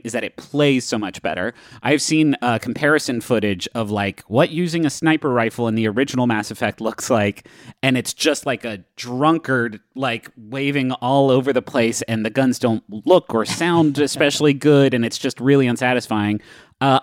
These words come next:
I finished the original Mass Effect this morning after just kind of rushing through it, um, and it was kind of fun. Like, the pacing issues are definitely still there, but I had more fun just kind of blowing away Geth, like, over and over again.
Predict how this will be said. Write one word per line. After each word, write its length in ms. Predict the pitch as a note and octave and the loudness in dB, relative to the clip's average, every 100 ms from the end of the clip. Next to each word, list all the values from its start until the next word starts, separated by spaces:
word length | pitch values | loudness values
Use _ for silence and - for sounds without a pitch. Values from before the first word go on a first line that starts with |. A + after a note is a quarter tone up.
| - | 2
I 120 | F#3+ | 0
finished 340 | - A#3 A3 | 0 -2 -2
the 80 | F#3+ | 0
original 240 | G3 G3 | -2 -2
Mass 220 | F3+ A3 G3+ | 0 -2 0
Effect 260 | F3+ E3+ | -4 -2
this 160 | E3 D#3 | -4 -2
morning 280 | F3+ G3 D#3 | 0 2 2
after 220 | C3+ C3 | 2 -2
just 180 | D3+ - | -4 -4
kind 220 | D#3 C3 | 0 0
of 160 | A2+ - _ - | 0 -8 _ -10
rushing 460 | A#2 C#3+ - B2+ | 0 0 2 -2
through 360 | A2 D#3 E3 D#3+ | -2 0 2 4
it, 300 | A#2+ G#2+ - A#2 | 4 2 -2 -4
um, 640 | G#2+ G#2 G2+ F#2+ G2 F2+ _ _ _ _ - | -2 -2 -2 -4 -6 -8 _ _ _ _ -4
and 560 | C#3 C#3 C#3 C#3+ C#3+ C3 - | 2 4 6 6 4 2 -4
it 60 | F#3+ | 2
was 180 | G#4 F#4+ | 2 2
kind 220 | B3+ F#4 | 0 0
of 80 | F#4+ | 0
fun. 420 | D#4+ A3 A2 F#2 | -4 -2 -2 -2
Like, 400 | D3 C#3+ C#3 - - _ _ _ - | 2 4 4 -2 -20 _ _ _ -10
the 200 | C3 E3 | -2 0
pacing 320 | F3+ G3+ G3+ | 0 -2 -2
issues 240 | G3+ G3+ | -2 -2
are 40 | F#3 | -2
definitely 300 | F#3+ F#3+ F3+ | -2 -2 -6
still 220 | - F3+ | -2 0
there, 180 | F3+ G3 | 2 2
but 100 | C#3+ | 2
I 120 | C#3 | 2
had 360 | B2+ C#3 C3 A#2 | 2 0 -2 2
more 200 | C3+ D3+ | 2 2
fun 260 | - D#3+ | 2 0
just 160 | B2 - | 0 -4
kind 160 | C#3 | -4
of 80 | A#2 | -4
blowing 300 | G#2 B2 B2+ | 0 2 2
away 260 | A#2+ A#2+ A#2+ | 2 2 2
Geth, 400 | G#2+ A#2+ G#2 - | 0 0 0 -4
like, 260 | G#2+ G2 - - | -4 -4 -6 -4
over 260 | A2 G#2+ | -2 -2
and 80 | G#2+ | 0
over 260 | G#2+ G#2+ G2 | 0 -2 -4
again. 400 | F2 E2+ E2+ | -4 -6 -8